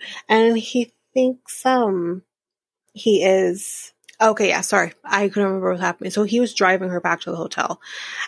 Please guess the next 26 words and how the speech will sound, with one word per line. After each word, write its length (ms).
and 80
I 40
guess 200
he 160
was 100
kinda 240
speeding, 460
and 80
he 120
likes 320
speed. 440
He 160
likes, 340
he 100
likes 200
to 80
be 80
a 40
little 200
fast 340
and 100
furious. 440
He 80
wants 220
to 40
kinda 260